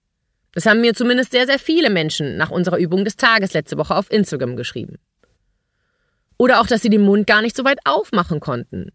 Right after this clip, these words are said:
und das weite Öffnen des Mundes sogar Schmerzen verursacht hat.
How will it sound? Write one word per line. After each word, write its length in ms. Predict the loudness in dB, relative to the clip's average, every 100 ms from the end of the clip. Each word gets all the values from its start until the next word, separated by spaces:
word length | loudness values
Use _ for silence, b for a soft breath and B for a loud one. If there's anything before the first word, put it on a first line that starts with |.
| _
und 140 | -2
das 140 | 0 2
weite 300 | 2 2 0
Öffnen 320 | 0 0 -2
des 180 | -2 -2
Mundes 440 | 0 2 2 0
sogar 220 | -2 -2
Schmerzen 500 | -2 0 0 -2 -6
verursacht 540 | -4 -4 -2 -6 -8 -10
hat. 240 | -12 _